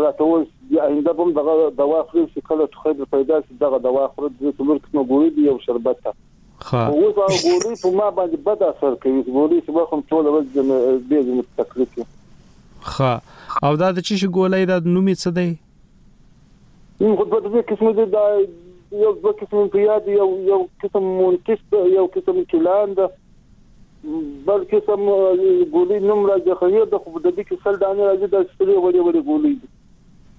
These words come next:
Speaker 2: ښه. او دا هر یوه ګولۍ چې تاسو خورئ، آ، دا مشکل درته پیښوي؟
Speaker 1: او، او، چې به، صاحب، چې ټولې وخورم، دا درې سره په یوه سره وخورم، یو ټیم بیا مې تکلیف کوي.
Speaker 2: ښه،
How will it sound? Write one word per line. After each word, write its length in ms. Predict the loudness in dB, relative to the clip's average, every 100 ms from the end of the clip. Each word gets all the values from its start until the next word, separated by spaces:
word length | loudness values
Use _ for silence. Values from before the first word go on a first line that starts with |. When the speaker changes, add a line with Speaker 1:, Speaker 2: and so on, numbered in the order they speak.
| -20 -20 -16
Speaker 2:
ښه. 240 | -4 0 0 0 0
او 120 | 0
دا 180 | 0 0 2
هر 180 | 0 0
یوه 280 | 0 0 0
ګولۍ 280 | 0 0 -2
چې 60 | -4
تاسو 260 | -4 -4 -6
خورئ، 460 | -4 -2 0 -2 -8 -4
آ، 340 | 0 0 0
دا 360 | 0 0 0 -4 -6
مشکل 400 | -6 -4 -2 -2
درته 240 | -2 -4
پیښوي؟ 460 | -4 -2 -2 -2 -4 -8 _ _ -20 -20 -20 -20 _ -20 -6 0
Speaker 1:
او، 80 | 2 2
او، 80 | 2 0
چې 100 | 0 -2
به، 120 | 0 2 2 2 0 -2 -4 -2
صاحب، 180 | 0 0 -2
چې 60 | -4 -2
ټولې 220 | 0 0 0
وخورم، 260 | -2 -2 -2
دا 60 | -2
درې 140 | 0 -2 0
سره 180 | 0 0 -2 _ -20 -20 -20 -4
په 40 | 2
یوه 140 | 2 0
سره 100 | -2 0
وخورم، 340 | 0 0 0 0
یو 100 | 0 -2
ټیم 180 | -4 -4 -12 -20 -20 -20 -16 -6 -4 0
بیا 120 | 0
مې 100 | 0 -2
تکلیف 280 | -4 -4 -6 0
کوي. 240 | 2 0 -6 _ -20 -20 -20 -20 -20 -20 -20 -20 -14
Speaker 2:
ښه، 100 | -4